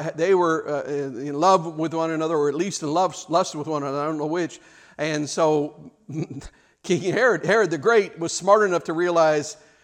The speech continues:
"Listen, the guy who appointed me, his lover is Cleopatra, and she's trying to seduce me. If I give in to this,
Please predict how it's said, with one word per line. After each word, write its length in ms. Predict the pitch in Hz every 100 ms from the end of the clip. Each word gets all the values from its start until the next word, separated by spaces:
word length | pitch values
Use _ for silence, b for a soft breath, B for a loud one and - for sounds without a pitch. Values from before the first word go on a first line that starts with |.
| b
"Listen, 440 | 185 196 - 110 - _ _
the 100 | -
guy 280 | 117 180 240
who 160 | 262 240
appointed 480 | - 254 240 175
me, 400 | 147 139 139 151 - _ _ _ _ _ _ _ _
his 380 | - 233 220 214
lover 420 | 233 220 175 170
is 240 | 160 143
Cleopatra, 800 | - 220 190 220 214 190 165 147
and 220 | 151 151
she's 300 | - 220 240
trying 240 | - 226 214
to 100 | 185
seduce 500 | 196 160 226 233 -
me. 200 | 156 156
If 140 | 139
I 120 | 220
give 220 | 202 190 196
in 140 | 247
to 80 | 180
this, 400 | 147 139 -